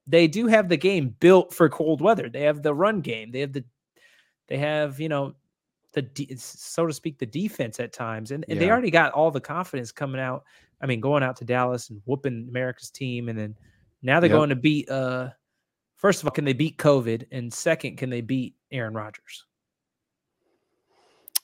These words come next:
Speaker 2: I
Speaker 1: covid
Speaker 2: don't
Speaker 1: runs
Speaker 2: think they
Speaker 1: rampant in Washington, in, in Wisconsin, like you told me.
Speaker 2: Yeah. <laughs>
Speaker 1: <laughs>
Speaker 2: Jeez,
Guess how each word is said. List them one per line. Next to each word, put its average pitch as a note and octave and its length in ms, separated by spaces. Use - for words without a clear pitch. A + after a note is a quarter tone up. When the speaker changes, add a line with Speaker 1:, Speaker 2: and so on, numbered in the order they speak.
Speaker 2:
I - 40
Speaker 1:
covid E3+ 120
Speaker 2:
don't F3+ 120
Speaker 1:
runs C#3+ 140
Speaker 2:
think B2 120
they C3+ 60
Speaker 1:
rampant C#3+ 320
in A#2+ 120
Washington, B2+ 400
in, B2 180
in B2 140
Wisconsin, B2+ 480
like G#2+ 120
you G#2+ 60
told A2+ 280
me. G2 180
Speaker 2:
Yeah. C3 320
<laughs> - 80
Speaker 1:
<laughs> - 160
Speaker 2:
Jeez, - 800